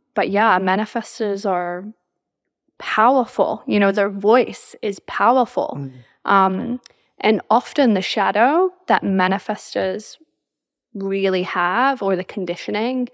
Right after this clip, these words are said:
Speaker 1: is that they're too loud. They're too
Speaker 2: Mm.
Speaker 1: much.
Speaker 2: They're too much.
Speaker 1: Mm.
Speaker 2: That was a big thing at Awaken. A
Speaker 1: It
Speaker 2: lot
Speaker 1: was.
Speaker 2: of women, did you hear that?
Speaker 1: Yes.
Speaker 2: A lot of women are like, "I've always been told I'm too much."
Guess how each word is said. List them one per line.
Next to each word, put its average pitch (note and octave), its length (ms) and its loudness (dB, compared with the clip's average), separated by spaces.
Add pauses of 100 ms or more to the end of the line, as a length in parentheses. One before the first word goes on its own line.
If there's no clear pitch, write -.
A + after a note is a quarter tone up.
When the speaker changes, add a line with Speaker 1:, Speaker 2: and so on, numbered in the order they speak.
(340)
Speaker 1:
is F#3+ 580 -2
that F#3 300 0
they're F3+ 180 0
too - 260 -6
loud. F#3 480 -6 (420)
They're D#3 220 0
too D#3+ 320 0
Speaker 2:
Mm. G#3+ 80 0
Speaker 1:
much. G#3 180 2 (100)
Speaker 2:
They're D#3 100 -4
too D#3+ 340 0
much. E3 560 0
Speaker 1:
Mm. A3 420 4
Speaker 2:
That F3 140 4
was C4+ 100 0
a C4 60 4
big F#3 260 4
thing G3 220 2
at E3 100 4
Awaken. C#3+ 440 0
A D3+ 80 2
Speaker 1:
It D3+ 80 2
Speaker 2:
lot G3 200 6
Speaker 1:
was. A3+ 120 0
Speaker 2:
of F3 80 -2
women, D#3+ 420 2
did D3 160 0
you E3 60 2
hear F#3 180 2
that? A#3+ 220 2
Speaker 1:
Yes. G3 320 0
Speaker 2:
A D#3+ 60 -2
lot F3 340 4
of A3 100 0
women G3+ 280 4
are - 20 2
like, D#3+ 200 0
"I've D#3+ 240 0
always F3+ 220 4
been F3 140 -4
told D#3+ 260 -2
I'm D3+ 140 -6
too - 200 -6
much." D#3 400 -4